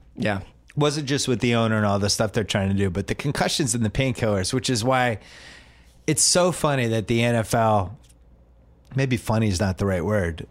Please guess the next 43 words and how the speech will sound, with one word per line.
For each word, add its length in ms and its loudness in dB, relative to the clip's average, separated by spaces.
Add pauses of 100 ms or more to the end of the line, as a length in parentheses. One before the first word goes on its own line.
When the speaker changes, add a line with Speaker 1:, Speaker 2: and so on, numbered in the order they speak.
(540)
Speaker 2:
like, 180 -4
t-, 100 -12
it 160 -4
took 180 -2
them 200 -2
another 340 0
ten 300 0
years 320 0
to 80 0
even 120 -2
acknowledge 580 0
that 180 -2
football 380 0
might 220 0
cause 300 0
concussions. 580 -2
Speaker 1:
Yeah. 140 -2 (340)
Speaker 2:
And 80 2
you 80 2
have 120 0
this 200 0
movie 240 0
and 80 0
Varsity 340 0
Blues 260 0
came 180 0
out 160 0
the 100 0
same 320 2
year. 320 0 (480)
Concussions 500 -2
are 120 0
a 60 0
huge 760 -2
part 220 0
of 60 -2
this. 180 -4
Like, 160 -2
here's 240 0
some 120 0
quotes. 460 -2
"Cap 300 -2
Rooney, 440 -2